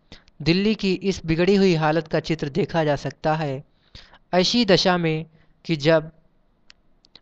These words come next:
लोगों की आर्थिक स्थिति खराब हो चुकी थी, बादशाह के हाथ दुर्बल थे और जीवन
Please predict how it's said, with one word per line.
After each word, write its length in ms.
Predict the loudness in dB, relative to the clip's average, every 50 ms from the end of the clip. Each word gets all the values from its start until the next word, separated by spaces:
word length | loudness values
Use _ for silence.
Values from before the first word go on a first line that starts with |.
| _ _ 0
लोगों 320 | 4 4 6 6 6 4 2
की 140 | 2 0 -2
आर्थिक 420 | 0 2 2 0 2 0 -2 -2 -2 -2
स्थिति 340 | -4 -4 -6 -4 -4 -4 -4
खराब 420 | -2 -2 -2 0 2 2 2 0
हो 100 | -2 -2
चुकी 280 | -2 -4 -4 -4 -4 -4
थी, 280 | -4 -6 -8 -8 -10 -12 _ _ _ _ _ _ -6
बादशाह 600 | 0 2 2 4 2 2 0 2 4 4 4 4
के 160 | 2 0 -2
हाथ 260 | 0 0 2 0 0 0 -2 0
दुर्बल 340 | 0 2 2 4 2 0 0 0 -2
थे 180 | -2 -2 -2 -4 -8 _ -20 -20 -20 _ _ -2
और 140 | 0 0 0
जीवन 420 | 0 -2 0 2 2 2 0